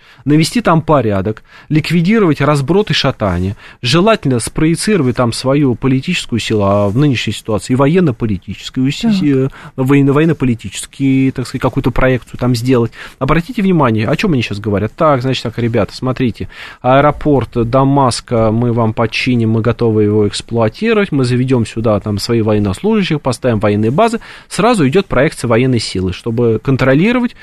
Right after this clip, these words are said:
Speaker 1: всё то, что там происходит, пользуясь тем, что ещё американцы как-то не пони-, не пони-, не понимают, что с этим делать, с этой Сирией, выводить американские войска, не выводить.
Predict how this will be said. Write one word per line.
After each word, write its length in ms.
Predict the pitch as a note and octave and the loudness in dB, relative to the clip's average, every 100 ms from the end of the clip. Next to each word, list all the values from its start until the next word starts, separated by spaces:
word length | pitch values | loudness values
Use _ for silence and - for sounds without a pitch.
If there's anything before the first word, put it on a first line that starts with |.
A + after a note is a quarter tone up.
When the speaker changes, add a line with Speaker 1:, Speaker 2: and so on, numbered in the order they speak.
| - - | -20 -4
Speaker 1:
всё 140 | C#3+ | -2
то, 220 | - G#3+ | 2 2
что 140 | - - | 2 0
там 220 | D#3 D#3 | 0 2
происходит, 540 | C#3 A#2+ - F#2 E2+ | 0 0 -4 -6 -6
пользуясь 340 | - D#3 A#2 A2+ | 0 2 2 0
тем, 180 | G#3+ G3 | -2 -2
что 140 | A2+ | -4
ещё 160 | - C#3 | -2 0
американцы 520 | B2 A2 - C#3+ - | 2 0 0 -2 -2
как-то 300 | A2 - G#2 | -6 -6 -6
не 280 | A#2 B2+ B2 | -2 0 0
пони-, 220 | C#3 C3+ | 0 0
не 200 | B2+ C3+ | 2 0
пони-, 200 | C#3+ B2 | 0 0
не 120 | C#3 | 0
понимают, 320 | D3+ C3 F2+ | 0 0 -2
что 100 | - | -8
с 60 | - | -12
этим 160 | F#2+ | -6
делать, 260 | B2 B3+ B3 - - | -2 0 -2 -6 -20
с 100 | - | -8
этой 140 | D#3+ - | -6 -2
Сирией, 260 | - F#3+ | 0 2
выводить 420 | A#2+ C#3+ A#2 D#3+ | 2 2 0 0
американские 600 | C#3 C3+ B2+ C3 A#2 - | 0 2 0 -2 -4 -4
войска, 260 | A#2+ A2+ A#2 | -4 -2 0
не 120 | B2 | 0
выводить. 380 | D3 B2+ G#2 C#3+ | 2 0 0 -2